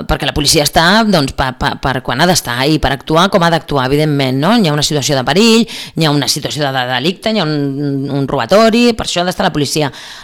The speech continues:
Ara, per depèn de què, que els nois joves digui-, tinguin una actuació concreta o socialment es comportin d'una manera, aquí, eh, va molt més enllà de la policia, la feina que, que tenim com a societat, eh?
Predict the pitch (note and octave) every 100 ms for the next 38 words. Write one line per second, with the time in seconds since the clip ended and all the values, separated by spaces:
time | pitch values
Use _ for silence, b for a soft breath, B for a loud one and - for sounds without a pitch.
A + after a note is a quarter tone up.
0 | - F#3 E3+ C3+ A#2 B B - D#3 C#3
1 | C3 B2 D#3 D#3+ F#3+ G3 A3+ D#4 - D3
2 | C#3+ D3 D3 F#3 E3+ C#3+ C3 D3 C#3 -
3 | D#3 D#3+ D#3+ D#3 - D#3 C3+ - D#3+ D#3+
4 | D#3 - E3+ C#3+ C3+ - D3+ D#3+ - E3+
5 | D#3+ E3+ E3 - D#3+ D#3 E3 D#3+ D#3 D#3
6 | E3+ F#3 F#3 C4 B B B B D3 -
7 | D3 C#3+ F3 G3 F#3 D#3+ D3 C#3 C3+ C3
8 | C3 B2+ - C3+ C#3 D3+ F3+ E3 B2 C3+
9 | D3+ A#2+ B2 A2+ - A#2+ A2+ - C3 A#2+
10 | C3 C3 B2+ B2+ B2 C3+ C#3 C#3+ C#3+ F#3+
11 | - B2+ B2+ C3+ C3 A#2